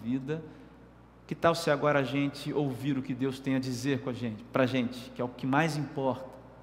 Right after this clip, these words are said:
Vamos orar? Senhor, obrigado por essa manhã. Então, nesta hora, eu te peço pra que o Senhor tome conta dessa mensagem, dessa reflexão.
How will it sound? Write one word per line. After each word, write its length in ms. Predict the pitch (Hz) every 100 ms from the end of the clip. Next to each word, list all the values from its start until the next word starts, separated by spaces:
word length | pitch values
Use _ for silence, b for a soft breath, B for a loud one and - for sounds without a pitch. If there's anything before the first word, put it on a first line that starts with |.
| - - - - B B B B B - -
Vamos 160 | 151
orar? 600 | 135 135 147 120 - - B B B -
Senhor, 260 | 202 202
obrigado 560 | 190 214 185 143 120 -
por 100 | 127
essa 260 | 135 -
manhã. 540 | 127 117 117 143 175 160
Então, 140 | -
nesta 340 | 151 156 - 127
hora, 360 | 113 151 196
eu 80 | 180
te 160 | 160 -
peço 380 | - 147 180 -
pra 120 | 147
que 100 | -
o 40 |
Senhor 180 | - 160
tome 260 | 160 175 170
conta 440 | 175 160 175 170
dessa 280 | 156 151 156
mensagem, 600 | 147 135 - 143 151 139
dessa 240 | 139 143
reflexão. 840 | 131 127 131 127 - 139 143 156